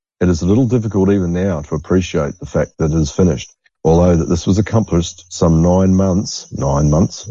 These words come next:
ago, I suppose, when one has had to, now, what date was this again? Sixty-two, so it's before the, uh, Kennedy,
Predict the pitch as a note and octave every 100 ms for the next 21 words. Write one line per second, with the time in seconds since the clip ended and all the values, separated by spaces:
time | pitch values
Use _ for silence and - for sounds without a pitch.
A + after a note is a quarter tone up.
0 | - D#2 D#2+ D#2 G2 - _ _ - D#2+
1 | E2+ F2 E2+ D#2 E2 E2 F2 F2 F2 _
2 | _ _ F2+ D2+ - - F2 - F#2 G2
3 | - - B2+ - _ G#2 G#2+ - F#2 -
4 | F2 A#2 C#3+ _ _ - - D#2 - E2+
5 | F2+ E2 F2+ - A2 F#2 D#2 _ _ _
6 | _ _ _ _ _ _ _ _ _ _
7 | - F2+ E2 E2 D#2+ _ - G2 F2+ E2+
8 | D#2+ D#2